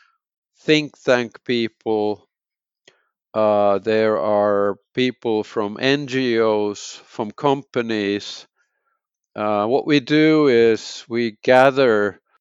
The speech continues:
uh, one of us kind of invites the others in and tells the stories that how complexity is involved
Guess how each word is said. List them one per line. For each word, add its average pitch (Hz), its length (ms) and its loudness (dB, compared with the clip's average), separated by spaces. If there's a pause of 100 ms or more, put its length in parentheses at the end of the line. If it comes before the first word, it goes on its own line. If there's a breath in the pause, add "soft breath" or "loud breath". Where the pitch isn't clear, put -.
(180)
uh, 107 340 0
one 131 220 2
of 147 160 0
us 120 240 2
kind 123 240 -4
of 120 100 -6
invites 120 540 2
the 107 140 -2
others 110 420 0
in 143 320 -6 (800)
and 117 320 -2 (140)
tells 131 440 4
the 120 140 -6
stories 113 1080 0 (680)
that 104 240 0
how 123 240 2
complexity 113 960 -2
is 101 100 -6
involved 104 880 -2